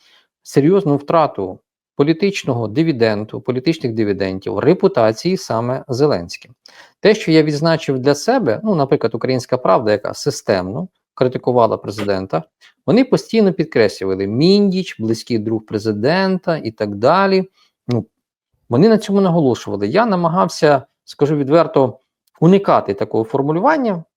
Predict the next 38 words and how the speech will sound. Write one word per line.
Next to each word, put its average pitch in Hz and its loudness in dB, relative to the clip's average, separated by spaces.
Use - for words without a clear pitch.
для 131 2
того, 226 0
щоб - -2
не 147 0
створювати, 147 0
не 139 0
спотворювати, 110 -2
да, 131 0
цю - -10
всю 110 -8
історію. 196 2
Але, 151 2
ну, 147 -2
складно 143 0
заперечити, 110 -6
наприклад, 98 -4
що 120 2
багато, 127 0
е, 117 -6
із - -4
членів 120 -4
команди 113 -2
Зеленського, 127 0
ще - -8
коли 123 0
він 113 -2
був 113 -4
в 107 -8
шоу-бізі, 135 -4
перейшли 143 2
в, 110 -2
е, 101 -2
правоохо-, 127 0
е, - -2
перепрошую, 110 -2
в 139 -2
органи 127 2
влади. 95 -2